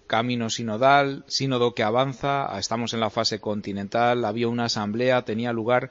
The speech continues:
a principios de este mes en Praga, allí había representación de la Iglesia española,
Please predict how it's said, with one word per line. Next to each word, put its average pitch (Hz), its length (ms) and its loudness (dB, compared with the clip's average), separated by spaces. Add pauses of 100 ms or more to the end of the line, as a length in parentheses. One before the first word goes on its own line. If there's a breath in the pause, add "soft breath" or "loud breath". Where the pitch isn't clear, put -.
a 120 160 0
principios 110 540 -4
de 110 100 -2
este 90 600 -4
mes 110 280 0
en 92 220 -6
Praga, 123 680 2
allí 101 220 -6
había 101 320 -4
representación 110 680 -2
de 117 100 -2
la 104 60 0
Iglesia 104 380 -4
española, 123 560 0